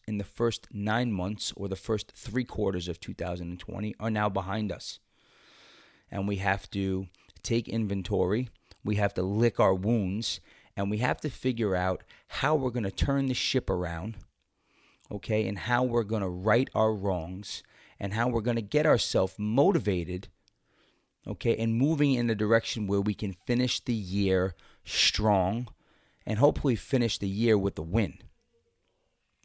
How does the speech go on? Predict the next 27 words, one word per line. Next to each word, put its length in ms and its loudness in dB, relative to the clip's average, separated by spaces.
Now, 320 2
is 160 0
it 100 0
gonna 160 4
be 140 0
hard? 500 0
Yes, 440 -2
absolutely. 720 -2
Is 200 2
it 120 -4
possible? 720 2
Yes, 500 0
absolutely. 840 0
But 200 -4
you 100 0
have 260 -2
to 100 -4
make 320 0
a 80 0
decision 840 -4
right 420 4
here, 520 4
right 460 2
now, 460 4
that 160 2
what 160 2
happened 560 6